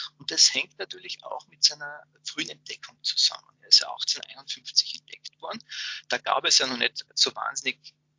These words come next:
viele andere Kesselwegen, so wird dieser, äh, Wagentyp ja bezeichnet, dieser Miniaturwagentyp. Und, ähm, damals muss man sich ja vorstellen, hat's ja, ähm, noch nicht so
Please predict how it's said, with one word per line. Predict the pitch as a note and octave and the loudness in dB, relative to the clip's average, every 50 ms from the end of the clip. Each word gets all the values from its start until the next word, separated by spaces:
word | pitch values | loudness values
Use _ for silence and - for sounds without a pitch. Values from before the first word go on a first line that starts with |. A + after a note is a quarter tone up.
| _ | _
viele | - - - - - - G2+ - - | -14 -8 -6 -2 0 2 2 2 2
andere | - C#3 E3 F3 D3+ C3+ - A#2 G#2 - | 0 0 0 -2 -2 -2 0 0 0 -2
Kesselwegen, | - - - A#2 A2 - - B2+ B2 - - A2 A2 - - E3+ | -2 -2 2 6 6 6 6 4 0 -8 -8 -6 -6 -8 -2 2
so | - - - A2+ - _ | 2 2 2 2 -4 _
wird | - B2 - - | -14 -12 -6 0
dieser, | - - - - | 2 2 2 2
äh, | - _ _ _ - G1+ - G1+ _ _ _ _ _ _ _ _ | -2 _ _ _ -20 -20 -20 -20 _ _ _ _ _ _ _ _
Wagentyp | - - - - _ _ - - - - - | -8 -6 -6 -8 _ _ -8 -8 -8 -8 -12
ja | - - | -16 -16
bezeichnet, | - - - - - - - - - - - | -14 -6 -4 -2 -2 -2 -2 -4 -8 -8 -6
dieser | - - - - | -4 -4 -4 -6
Miniaturwagentyp. | - - - - _ - - - _ - - - - - _ - - F#3+ G#3 - - _ _ _ _ _ _ _ _ _ _ _ - - - - - - - - - - _ | -10 -18 -20 -16 _ -16 -16 -14 _ -12 -10 -10 -10 -12 _ -10 -8 -8 -8 -10 -14 _ _ _ _ _ _ _ _ _ _ _ -8 -6 -4 -4 -4 -4 -4 -6 -8 -4 _
Und, | - D3+ D#3 D#3 - - - - - - _ _ _ - | 2 2 2 2 0 -6 -12 -12 -16 -16 _ _ _ 2
ähm, | C3+ C3+ C#3 C#3 - | 2 2 2 0 0
damals | - G#2+ - B2 D3 F#3+ G3 - | 0 0 2 2 2 2 2 2
muss | - F3+ F3+ | 2 0 -6
man | F3+ E3+ E3 | -4 0 2
sich | - C#3+ | 4 4
ja | C3+ C#3 | 4 2
vorstellen, | - - A2 - - - - - F3+ F3+ F3+ - - _ - | 0 0 2 4 4 6 6 6 6 6 4 0 -10 _ -8
hat's | - - A#2 A#2+ B2 - - - - | -6 -4 -2 -4 -2 2 4 6 8
ja, | D#3+ D3 D3 C#3+ D3 C#3 - _ _ | 10 10 8 8 6 2 -2 _ _
ähm, | - B2 A2+ A2+ B2 C3 C3+ C3+ C3 - - - - _ - - - - - - - _ _ - | -6 -4 -2 -2 -4 -4 -6 -10 -12 -12 -16 -20 -20 _ -16 -12 -10 -10 -8 -10 -10 _ _ -4
noch | C#3+ C#3+ C#3 | 0 4 4
nicht | C#3 C#3+ - - - - - _ _ _ | 4 4 4 0 -10 -12 -18 _ _ _
so | - - D#3+ C#3+ | 4 4 6 4